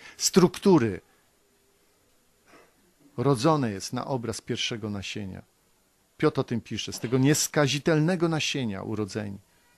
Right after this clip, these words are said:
czystego, doskonałego nasienia. Wszędzie spotkamy Jego początek, a potem my. My idziemy za Nim,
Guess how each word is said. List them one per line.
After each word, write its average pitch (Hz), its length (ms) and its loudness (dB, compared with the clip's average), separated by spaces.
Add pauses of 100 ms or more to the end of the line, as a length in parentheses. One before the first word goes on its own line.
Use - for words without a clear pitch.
(180)
czystego, 135 500 2
doskonałego 117 720 -2
nasienia. 98 500 -6 (240)
Wszędzie 190 360 8
spotkamy 160 760 4 (500)
Jego 175 240 10
początek, 160 840 0 (400)
a 131 100 0
potem 147 380 4
my. 110 280 2 (1600)
My 175 140 8
idziemy 170 300 6
za 165 280 2
Nim, 92 260 -4